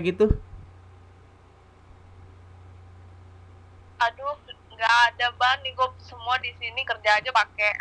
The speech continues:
Speaker 2: hotspot handphone, tau nggak? <laughs>
Speaker 1: Waduh, waduh, waduh. Takutnya ini kan pe-, pe-, pembicaraan nih lumayan agak, ada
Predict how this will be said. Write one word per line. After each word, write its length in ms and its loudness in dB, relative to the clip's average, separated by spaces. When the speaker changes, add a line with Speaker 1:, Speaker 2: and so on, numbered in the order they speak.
Speaker 2:
hotspot 480 0
handphone, 640 0
tau 240 -2
nggak? 200 0
<laughs> 220 -2
Speaker 1:
Waduh, 320 8
waduh, 300 6
waduh. 360 0
Takutnya 540 -4
ini 240 -2
kan 160 0
pe-, 200 -2
pe-, 300 -4
pembicaraan 640 2
nih 160 4
lumayan 380 2
agak, 260 0
ada 320 2